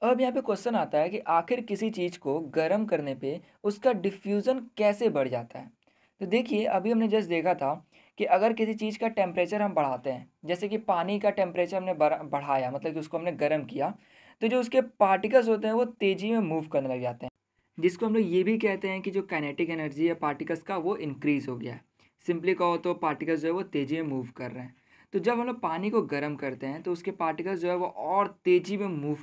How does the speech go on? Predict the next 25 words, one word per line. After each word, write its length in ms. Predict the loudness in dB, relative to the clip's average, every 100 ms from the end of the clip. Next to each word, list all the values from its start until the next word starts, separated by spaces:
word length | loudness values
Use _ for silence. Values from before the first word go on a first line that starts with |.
| -6
करने 160 | -4
लग 120 | -4
जाते 260 | -8 -10 -16
हैं। 100 | -20 _ _ _ _ 0
जैसे 240 | 0 0
कि 100 | 0
मान 260 | 2 2 4
लो 100 | 4
कि 120 | 4
जो 120 | 2
मेरे 160 | 2 0
पास 180 | -4 -4
पानी 440 | -2 -2 -2 -4
है, 100 | -4
मैंने 220 | -4 -6
उसको 200 | -4 -4
गर्म 340 | -2 -2 -4 -6
किया, 260 | -10 -12 _ _ -2
तो 60 |
जैसे 240 | 0 0 -2
ही 60 |
मैंने 160 | -4 -4
उसको 180 | -2 0
गर्म 320 | 2 0 -2
किया, 300 | -2 -4